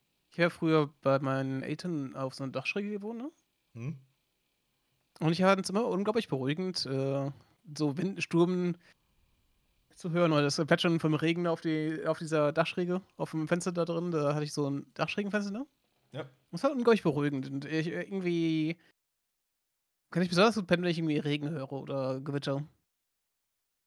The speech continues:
Speaker 1: Das ist halt so echt geil gewesen immer.
Speaker 2: Für mich auch, weil das hat einfach super
Speaker 1: Ja.
Speaker 2: krass beruhigt. Und selbst dann ist es dann wirklich genau so, ich hab auf den Scheiß nie reagiert, ich hab dann einfach durchgepennt. Teilweise hab ich das überhaupt gar nicht gemerkt.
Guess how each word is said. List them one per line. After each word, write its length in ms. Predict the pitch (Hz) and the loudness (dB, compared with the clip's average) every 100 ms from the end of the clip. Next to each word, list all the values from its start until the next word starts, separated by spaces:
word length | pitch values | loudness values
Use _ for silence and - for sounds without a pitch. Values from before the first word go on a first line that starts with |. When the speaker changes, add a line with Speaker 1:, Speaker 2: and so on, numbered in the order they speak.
| _ _ _ _ _ _ _ _ _ _ _ - | _ _ _ _ _ _ _ _ _ _ _ -14
Speaker 1:
Das 120 | 170 | -6
ist 80 | - | -2
halt 160 | 190 | 0
so 200 | 156 156 - | 0 -2 -2
echt 200 | - - | -10 -8
geil 160 | 143 | -8
gewesen 380 | 151 143 143 151 | -6 -8 -8 -8
immer. 240 | 175 175 - _ _ _ _ _ _ _ _ _ _ _ _ - | -8 -8 -12 _ _ _ _ _ _ _ _ _ _ _ _ -4
Speaker 2:
Für 80 | 120 | 4
mich 220 | 113 110 | 4 6
auch, 200 | 151 131 | 4 4
weil 120 | 101 | 2
das 140 | 101 104 | 2 0
hat 100 | - | -2
einfach 220 | 104 101 | -2 -2
super 320 | - 143 123 | -4 0 0
Speaker 1:
Ja. 100 | 76 | 0
Speaker 2:
krass 320 | - 120 131 - | -4 -2 -2 -2
beruhigt. 420 | 113 143 - - _ _ _ _ _ | 2 2 2 -4 _ _ _ _ _
Und 120 | - 123 | 4 6
selbst 200 | 113 - | 6 6
dann 200 | 143 156 _ _ _ _ _ _ | 4 2 _ _ _ _ _ _
ist 100 | 139 | 0
es 40 | |
dann 140 | 117 113 | 4 2
wirklich 200 | 135 117 | 0 -2
genau 280 | 113 113 110 | 0 2 4
so, 360 | 139 131 143 - | 4 2 0 -4
ich 100 | 110 | 2
hab 80 | 110 | 2
auf 140 | 104 | 2
den 140 | 110 104 | -2 -2
Scheiß 300 | 117 110 117 | -2 -2 -2
nie 120 | 110 | -2
reagiert, 360 | 101 98 120 | -2 -2 -4
ich 60 | 98 | -6
hab 80 | 110 | -8
dann 100 | 101 | -6
einfach 220 | 92 95 | -6 -6
durchgepennt. 500 | - 131 - - 85 - _ _ | -4 -6 -4 -8 -10 -10 _ _
Teilweise 320 | - 98 101 | -4 0 2
hab 100 | 104 | 2
ich 60 | 101 | 0
das 140 | 98 | -2
überhaupt 220 | 104 101 101 | -2 -4 0
gar 80 | |
nicht 180 | 98 92 | -2 -2
gemerkt. 540 | 95 92 104 110 - | -6 -4 -6 -6 -12